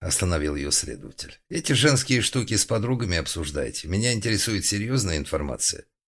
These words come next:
«Но вы не дали мне закончить». «Дослушайте до конца», сказала Элина. «Ну, хорошо, продолжайте». Перчатка была порвана, и я заметила, что у неё свежий маникюр. Сложный такой, с геометрическими фигурами.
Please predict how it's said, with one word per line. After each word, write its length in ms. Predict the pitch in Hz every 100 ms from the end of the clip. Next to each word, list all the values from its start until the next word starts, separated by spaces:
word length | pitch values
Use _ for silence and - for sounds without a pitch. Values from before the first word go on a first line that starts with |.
| _ _ _ -
«Но 160 | 110 120
вы 120 | 113
не 120 | 110
дали 200 | 107 101
мне 180 | 90 90
закончить». 680 | 92 - 95 76 - - _ _ _ -
«Дослушайте 580 | 90 101 - 147 - 127
до 100 | -
конца», 520 | 131 127 - 73 - _ _ -
сказала 500 | - 78 73 76 78
Элина. 400 | 78 62 50 - _ _ _ _ -
«Ну, 240 | 85 85
хорошо, 540 | - 101 98 - 120 -
продолжайте». 800 | 80 78 80 92 98 - 71 - _ _ _ _ _ _ _
Перчатка 460 | 104 98 165 160 147
была 220 | 143 151
порвана, 500 | 135 165 160 90 85
и 80 | 87
я 180 | 98 92
заметила, 520 | 98 98 92 95 87
что 200 | - 98
у 40 |
неё 260 | 92 90 85
свежий 400 | - 95 80 85
маникюр. 540 | 85 92 95 - 55 _ _ _ _ _ _ _
Сложный 520 | - 165 190 147 104
такой, 360 | 85 90 90 85
с 80 | 80
геометрическими 840 | 95 92 92 95 85 - 98 87
фигурами. 680 | - 101 87 76 67 58